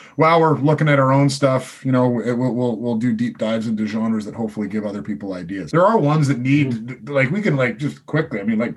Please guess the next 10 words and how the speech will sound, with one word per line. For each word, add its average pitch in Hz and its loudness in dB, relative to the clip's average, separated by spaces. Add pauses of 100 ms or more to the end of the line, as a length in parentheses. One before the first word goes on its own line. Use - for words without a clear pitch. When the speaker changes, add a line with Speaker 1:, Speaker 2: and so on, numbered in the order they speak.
(140)
Speaker 1:
vampire 151 2
movies 123 2
have 107 -8
kind 127 0
of 120 0
been 107 -2
dead 113 0
for 107 -4
a 98 -6
while. 85 -12